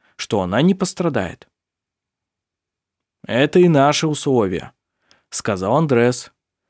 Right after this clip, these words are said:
«И верните ее нам в целости и сохранности. Она очень нужна нам здесь.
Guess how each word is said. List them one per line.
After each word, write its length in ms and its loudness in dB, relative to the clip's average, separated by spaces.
«И 80 -4
верните 540 2
ее 180 2
нам 240 -6
в 80 -14
целости 580 2
и 60 0
сохранности. 920 -2
Она 280 -2
очень 420 -2
нужна 340 -4
нам 180 -6
здесь. 440 -12